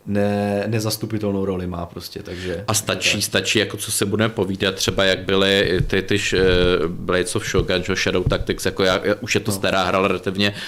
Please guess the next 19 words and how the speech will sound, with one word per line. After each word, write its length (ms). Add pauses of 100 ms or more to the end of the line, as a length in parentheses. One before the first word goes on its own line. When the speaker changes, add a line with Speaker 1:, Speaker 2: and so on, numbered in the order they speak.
(240)
Speaker 2:
ale 180
tak 160
prostě 260
vypadá 400
jako 240
fajn, 520
jo, 160
tak 160
se 80
ta 100
Speaker 1:
Hmm. 80
Speaker 2:
grafika 340
stylizovala, 760
jasně, 560 (280)
není 240
to 140
hyperrealistický, 1500 (420)
ale 640
ježišmarja, 800